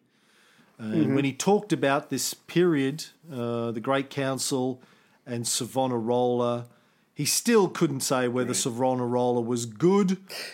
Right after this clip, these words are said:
Speaker 1: and a true prophet or bad and a great man, and still offered no final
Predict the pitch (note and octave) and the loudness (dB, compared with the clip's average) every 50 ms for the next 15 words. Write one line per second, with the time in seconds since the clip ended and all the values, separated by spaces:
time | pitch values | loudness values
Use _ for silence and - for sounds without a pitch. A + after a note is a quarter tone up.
0 | - - B2 A#2+ A#2+ A2 - - - F3 F3 E3+ - - E3 D#3 D3+ D3+ - D#3 | -8 -6 -4 -4 -4 -4 -2 2 4 4 2 2 0 0 0 0 0 0 0 -2
1 | C#3+ D3+ - E3+ B2 A#2 G2+ G#2 G2+ C3+ C#3 C#3 C#3+ C#3+ C#3+ C#3+ C#3 C#3 C3+ - | -2 -2 -6 -6 -6 -4 -6 -2 0 2 2 4 4 2 2 2 2 0 -2 -6
2 | - D3+ A#2+ B2 A#2+ A2+ A2 B2+ B2 B2+ C3+ E3 E3 C3+ B2 B2 A#2+ B2 B2 B2 | -10 -10 -8 -8 -8 -6 -2 -2 0 0 0 -2 -4 -4 -4 -4 -2 -4 -4 -4
3 | B2 B2 B2+ B2 B2 A#2+ - - - G3 F#3+ F3+ F3 E3 E3 E3 D3 B2+ B2+ B2+ | -6 -6 -8 -8 -6 -6 -6 -4 0 2 4 4 4 2 0 0 -2 -4 -4 -2
4 | - B2+ A2+ G#2+ A#2+ A#2+ A#2+ A#2+ A#2+ A#2+ A#2+ B2+ - - - - A#2+ A#2 A#2 A2+ | -4 -6 -4 -4 -4 -2 0 0 0 0 -2 -2 -6 -10 -6 -4 -2 -2 -2 -4
5 | A#2 A2 A2 G#2+ G#2+ | -6 -6 -8 -8 -10